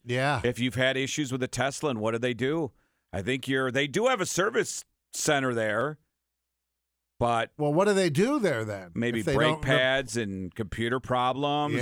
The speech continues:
Speaker 1: Yeah,
Speaker 2: tires,
Speaker 1: yeah.
Speaker 2: or you can go to Discount Tire though and get your tires.
Speaker 1: And that doesn't void the warranty? Well, no.
Speaker 2: No.
Speaker 1: No. Yeah.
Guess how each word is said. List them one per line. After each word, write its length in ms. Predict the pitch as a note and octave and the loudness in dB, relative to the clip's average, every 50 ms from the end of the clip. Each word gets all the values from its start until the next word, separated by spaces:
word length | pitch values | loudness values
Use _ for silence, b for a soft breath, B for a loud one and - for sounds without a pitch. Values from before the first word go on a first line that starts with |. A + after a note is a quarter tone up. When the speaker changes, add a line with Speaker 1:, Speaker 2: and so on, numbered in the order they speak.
| B2+ | 0
Speaker 1:
Yeah, 100 | B2+ B2+ | 0 0
Speaker 2:
tires, 800 | C3 B2+ A#2+ A#2 A#2 A#2+ C3 C#3 D3 D#3+ E3+ F3 F3 E3+ C#3+ C3+ | 2 2 2 0 0 0 0 2 2 2 2 2 0 0 0 0
Speaker 1:
yeah. 240 | B2 A2 G#2+ - B2+ | 0 0 0 0 -2
Speaker 2:
or 20 | A#2 A#2 - _ | -6 -8 -10 _
you 120 | - F3 G#3+ | -2 -2 -2
can 80 | A3 | 2
go 120 | A3+ A#3 F#3+ | 2 2 2
to 80 | D#3+ | 2
Discount 640 | C3+ G2 D3+ D3+ - - - D3 C#3 C3 B2 A#2 - _ _ _ _ _ _ _ _ _ _ - | 0 0 -2 -2 -2 -2 0 0 2 2 0 -2 -6 _ _ _ _ _ _ _ _ _ _ -6
Tire 360 | - A#2+ B2 C#3+ F3+ F#3 D3+ | -2 0 0 2 2 2 2
though 180 | A2+ A2 G2+ | 0 0 -2
and 100 | G2+ G2 | -2 -4
get 140 | F#2+ A2+ G2 | -6 -6 -6
your 100 | C2 - | -6 -10
tires. 640 | F2+ - A2 A#2+ C#3 D3 B2+ G#2+ A2+ A#2+ - - - _ _ _ _ _ _ _ _ _ _ _ _ _ _ _ _ _ _ _ _ _ _ _ _ _ _ _ _ _ _ _ _ _ _ _ _ _ _ _ _ _ _ _ _ _ _ _ _ _ _ _ | -6 -4 -2 -2 0 -2 -2 -4 -4 -6 -10 -16 -18 _ _ _ _ _ _ _ _ _ _ _ _ _ _ _ _ _ _ _ _ _ _ _ _ _ _ _ _ _ _ _ _ _ _ _ _ _ _ _ _ _ _ _ _ _ _ _ _ _ _ _
Speaker 1:
And 100 | - D3+ | -2 0
that 140 | D#3+ D#3+ D#3+ | 2 2 2
doesn't 300 | - F3 D#3 C3 D3 C#3+ | 2 2 2 2 2 2
void 240 | B2+ C#3+ D3 D3 C3+ | 4 4 4 6 4
the 80 | D3 | 4
warranty? 480 | C#3 C3+ C#3+ C#3+ C#3+ C#3+ C#3 D3+ D#3 D3+ | 4 4 4 4 2 2 0 -2 -4 -2
Well, 180 | D3 C3+ B2+ B2+ | 0 0 0 2
no. 80 | C3+ | 4
Speaker 2:
No. 500 | C#3+ C#3 C3 A2+ A2 A2 A2 G#2+ G2+ F#2+ F#2 - C3 | 2 2 2 2 0 0 0 -2 -4 -6 -10 -10 -4
Speaker 1:
No. 360 | B2 A#2+ G2+ F#2 E2 D2+ - _ _ _ _ _ | -4 -4 -4 -4 -8 -12 -20 _ _ _ _ _
Yeah. 180 | G#2 G#2 G2+ | -20 -18 -18